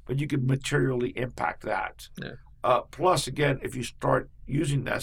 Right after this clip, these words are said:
Speaker 1: technology for more diversion of patients, as we talk about, diverting the patient from the emergency room to urgent care, diverting them from the urgent care to, to, to, to the extended hours facility,
Speaker 2: Right.
Speaker 1: diverting them from extended hours to regular hours.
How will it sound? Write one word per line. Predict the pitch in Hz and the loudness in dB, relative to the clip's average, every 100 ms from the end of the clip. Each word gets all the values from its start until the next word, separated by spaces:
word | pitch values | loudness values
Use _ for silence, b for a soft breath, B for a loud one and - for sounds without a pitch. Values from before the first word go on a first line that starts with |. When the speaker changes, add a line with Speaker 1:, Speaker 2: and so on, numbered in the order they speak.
| - | -2
Speaker 1:
technology | 120 107 120 139 120 110 | -2 0 2 2 0 -6
for | - 123 | -6 -6
more | 104 - | -4 -6
diversion | - - - 156 170 - | -6 -6 0 0 0 -6
of | - - | -8 -6
patients, | - - - - - | -6 -6 -10 -12 -12
as | - | -12
we | - | -10
talk | - 55 - | -6 -6 -4
about, | - 101 - b b b - | -4 -4 -6 b b b -4
diverting | 123 113 135 151 | -4 2 2 2
the | 143 | -2
patient | 139 147 139 135 | 0 0 0 -4
from | 127 113 | -4 -8
the | |
emergency | 117 113 131 127 135 120 | -6 -4 -4 -4 -6 -4
room | 117 | -2
to | - - | 0 2
urgent | - - - | 2 2 0
care, | - - - - | -2 -2 -6 -6
diverting | 73 151 165 135 | -2 0 0 -2
them | - | -8
from | - | -8
the | 117 - | -8 -4
urgent | 143 139 131 | -4 -4 -4
care | 135 123 - b b b b b | -2 -2 -4 b b b b b
to, | - 131 - | 2 2 2
to, | 135 123 - | 2 2 2
to, | 127 123 - - - | 0 0 -2 -12 -12
to | - 135 | -2 0
the | 135 165 | 0 -2
extended | - - 147 143 139 | -2 0 2 2 2
hours | 131 135 151 - - | 2 2 2 -2 -4
facility, | - - 65 64 - - - b - | -6 -4 -4 -6 -8 -12 -14 b -8
Speaker 2:
Right. | 98 | -6
Speaker 1:
diverting | - 135 139 131 | 0 2 2 -2
them | 135 | -4
from | 117 | -6
extended | - 120 117 117 | -2 -2 0 0
hours | 117 - - | 2 0 -4
to | - | -2
regular | 139 147 131 - - | 0 2 0 -2 -2
hours. | - 120 - - | -6 -10 -14 -16